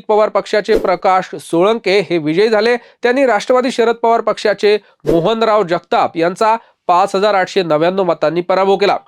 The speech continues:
मंडळी, यानंतर बीड विधानसभा मतदारसंघामध्ये राष्ट्रवादी शरदचंद्र पवार पक्षाचे संदीप क्षीरसागर हे विजयी झाले. त्यांनी राष्ट्रवादी अजित पवार पक्षाचे डॉक्टर योगेश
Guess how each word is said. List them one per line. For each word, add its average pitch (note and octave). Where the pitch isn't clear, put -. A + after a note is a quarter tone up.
मंडळी, C4+
यानंतर C#4+
बीड A#3+
विधानसभा C4
मतदारसंघामध्ये A#3
राष्ट्रवादी G#3
शरदचंद्र G3
पवार F#3
पक्षाचे E3+
संदीप E3
क्षीरसागर F#3+
हे C#3+
विजयी D3+
झाले. A#3+
त्यांनी C4
राष्ट्रवादी B3
अजित A3+
पवार A3
पक्षाचे G#3
डॉक्टर E3+
योगेश E3